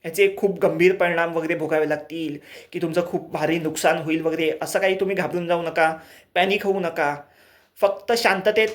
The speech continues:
अ, दक्षता राहा, आजूबाजूला काय चाललं आहे तेवढी दक्षता घ्या, बाकी घाबरून जाण्यासारखं काही नाही आहे. तुमच्या कामावर फोकस करा, आजूबाजूला काय आहे, टीव्ही बघा, मोबाईल बघा, ज्या काही बातम्या आहेत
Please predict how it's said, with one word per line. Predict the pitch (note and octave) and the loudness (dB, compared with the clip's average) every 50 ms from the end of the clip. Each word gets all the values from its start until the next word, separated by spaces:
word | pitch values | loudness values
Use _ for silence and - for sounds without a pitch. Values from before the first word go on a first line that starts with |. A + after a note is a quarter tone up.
| - - - _ _ _ _ | -8 -16 -20 _ _ _ _
अ, | - F#3 F3+ | 2 2 4
दक्षता | E3+ F3+ F3+ - - G#3+ - G#3+ G3+ | 4 2 2 2 0 0 2 4 2
राहा, | G3 E3+ D#3 - - | 4 2 0 0 -2
आजूबाजूला | - D#3+ E3 F3 F#3 G3+ G3 F#3+ F#3+ G3 | -2 -2 0 2 2 2 2 2 0 0
काय | F#3 - E3 F3 F#3 F3+ | 0 0 0 0 0 0
चाललं | F#3 - E3+ E3+ E3+ F3 | 0 0 0 0 0 0
आहे | E3+ E3+ F3 | 0 0 0
तेवढी | F3 - F3+ F3+ F#3 | 0 0 0 0 4
दक्षता | F#3+ F#3+ F3 - - E3+ E3+ | 4 2 2 4 0 0 0
घ्या, | D#3+ - D3 B2 - - _ _ _ _ _ | 0 -4 -6 -10 -10 -14 _ _ _ _ _
बाकी | - E3 D3+ - G#3+ | -6 -6 -2 -2 -4
घाबरून | G3+ F3 - - C#4 - F#3 G3+ C4 C4+ | -2 -2 -2 -2 0 2 2 2 2 4
जाण्यासारखं | C4 B3+ A3+ A3 G#3 G#3+ G3+ F#3 G3+ | 2 4 2 4 2 2 2 0 0
काही | G3+ F#3 D#3+ D#3 | 0 0 0 0
नाही | C#3+ C#3+ C3 B2 C3 | -2 -6 -10 -10 -12
आहे. | C3+ C3+ _ _ _ _ _ _ _ _ _ _ _ _ _ _ _ _ | -14 -16 _ _ _ _ _ _ _ _ _ _ _ _ _ _ _ _
तुमच्या | F3+ F3+ F#3 F3 F3+ G#3+ G3+ | -6 -4 -4 0 2 2 2
कामावर | G3+ G3+ - - - E3 E3 E3+ F3+ F#3+ G3 A3+ | 2 2 -4 -6 -2 -2 0 2 2 2 2 0
फोकस | G#3+ - G#3 G3 G3 G3+ G3 - | 2 2 0 2 2 0 -2 0
करा, | - E3 E3 D3+ C#3 - - | -2 -2 0 0 -2 -4 -4
आजूबाजूला | D#3 E3 D#3 F#3 G3+ G3 F#3 G3 G3 | -4 -2 0 0 0 2 2 2 2
काय | F#3+ F#3 F3 F3 | 2 4 2 2
आहे, | F3 F3 | 2 0
टीव्ही | F3+ G3+ F#3+ G3 G3+ | 0 -2 -2 -2 0
बघा, | F#3 F3 E3 E3 D#3+ D#3+ D#3+ D#3 D#3+ | 0 0 2 2 2 2 2 0 -4
मोबाईल | E3 E3 D#3+ E3 E3+ E3+ | -6 -2 0 2 2 4
बघा, | - E3+ - D#3 D3 C#3+ D3 - - - _ _ _ _ _ _ _ _ | 2 2 0 0 0 -2 -2 -6 -14 -20 _ _ _ _ _ _ _ _
ज्या | E3 F#3+ E3+ | 2 2 2
काही | G3 G3+ G#3 G#3+ | 4 4 2 2
बातम्या | F3+ F#3+ E3 - - F3 F3+ | 4 0 -2 -2 -2 -2 -2
आहेत | E3+ D#3+ C#3+ | -2 -2 -4